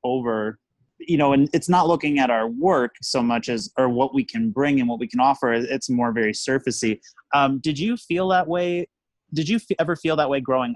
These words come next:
up, whether it's at school or with family? Like, did you ever feel like people really didn't see who you were and maybe just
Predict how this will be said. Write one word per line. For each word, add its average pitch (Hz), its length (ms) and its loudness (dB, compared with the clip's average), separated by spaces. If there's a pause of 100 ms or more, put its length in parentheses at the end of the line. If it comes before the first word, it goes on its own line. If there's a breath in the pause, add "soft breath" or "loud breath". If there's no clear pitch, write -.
(100)
up, 160 120 -2 (500)
whether 123 260 2
it's 110 160 -2
at 104 160 -6
school 160 480 -2
or 131 80 0
with 117 140 -4
family? 131 260 -2
Like, 127 140 -2
did 139 120 -6
you 170 60 2
ever 170 160 0
feel 165 140 0
like 139 160 -2
people 147 240 -2
really 143 200 2
didn't 127 280 -2
see 127 300 -2
who 131 80 -4
you 117 280 0
were 104 520 2
and 117 280 2 (220)
maybe 117 260 0
just - 480 -4